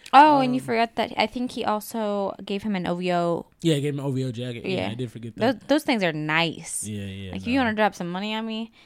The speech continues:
Speaker 2: Not,
Speaker 1: anybody?
Speaker 2: not,
Speaker 1: Not
Speaker 2: not,
Speaker 1: you.
Speaker 2: not
Speaker 1: Not you,
Speaker 2: buying
Speaker 1: 'cause
Speaker 2: it.
Speaker 1: India
Speaker 2: Okay.
Speaker 1: won't do it.
Speaker 2: Who else is gonna buy you?
Speaker 1: I might have admirers. Damn.
Speaker 2: Right.
Speaker 1: Fuck
Speaker 2: A-,
Speaker 1: you.
Speaker 2: anything's possible
Speaker 1: Oh.
Speaker 2: in life. Um, <laughs> but, um,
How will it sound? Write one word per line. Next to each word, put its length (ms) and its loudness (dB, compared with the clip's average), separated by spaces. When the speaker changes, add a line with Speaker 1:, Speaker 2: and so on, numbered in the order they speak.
Speaker 2:
Not, 60 0
Speaker 1:
anybody? 340 4
Speaker 2:
not, 100 0
Speaker 1:
Not 80 4
Speaker 2:
not, 160 2
Speaker 1:
you. 160 2
Speaker 2:
not 140 -4
Speaker 1:
Not 240 2
you, 80 2
Speaker 2:
buying 80 -8
Speaker 1:
'cause 160 0
Speaker 2:
it. 40 -2
Speaker 1:
India 180 0
Speaker 2:
Okay. 60 -2
Speaker 1:
won't 140 -4
do 140 -2
it. 140 -6
Speaker 2:
Who 140 4
else 160 0
is 60 -6
gonna 200 -6
buy 100 -8
you? 240 -8
Speaker 1:
I 120 8
might 220 6
have 180 6
admirers. 760 2
Damn. 460 4
Speaker 2:
Right. 360 -4
Speaker 1:
Fuck 160 6
Speaker 2:
A-, 80 -2
Speaker 1:
you. 80 0
Speaker 2:
anything's 340 2
possible 360 6
Speaker 1:
Oh. 20 -
Speaker 2:
in 80 0
life. 180 -4
Um, 640 2
<laughs> 640 -4
but, 260 2
um, 480 -4